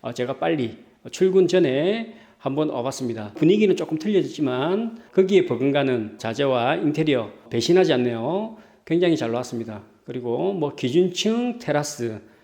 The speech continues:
그리고 복층까지 이렇게 있는데요. 잘 나온 만큼 사실 가격은 조금 나가네요.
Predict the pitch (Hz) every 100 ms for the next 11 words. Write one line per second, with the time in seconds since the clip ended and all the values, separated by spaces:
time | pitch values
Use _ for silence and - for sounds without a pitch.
0 | _ _ 143 143 165 185 190 220 214 131
1 | 117 104 - _ - 147 147 135 127 139
2 | 117 123 175 220 220 - - 117 139 196
3 | 214 220 220 202 202 196 - - 160 -
4 | 117 170 196 185 - - - - - -
5 | 214 220 202 165 147 151 185 156 117 110